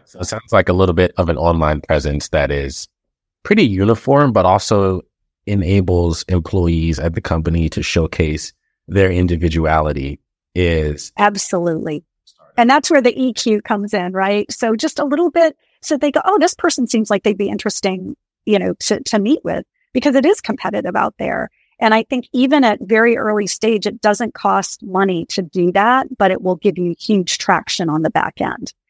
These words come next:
Speaker 2: if people are all aligned
Speaker 1: Yeah.
Speaker 2: on your team.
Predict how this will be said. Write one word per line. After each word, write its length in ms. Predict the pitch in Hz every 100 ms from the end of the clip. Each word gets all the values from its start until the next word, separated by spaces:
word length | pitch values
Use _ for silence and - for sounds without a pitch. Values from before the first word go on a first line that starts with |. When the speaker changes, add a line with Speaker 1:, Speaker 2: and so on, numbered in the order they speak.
| _
Speaker 2:
if 120 | 202 - -
people 260 | 202 180
are 120 | 175
all 240 | 180 170 170
aligned 480 | 170 147 - - - _ _ _ _ _
Speaker 1:
Yeah. 100 | _ -
Speaker 2:
on 140 | 175
your 100 | 165
team. 300 | 143 - 139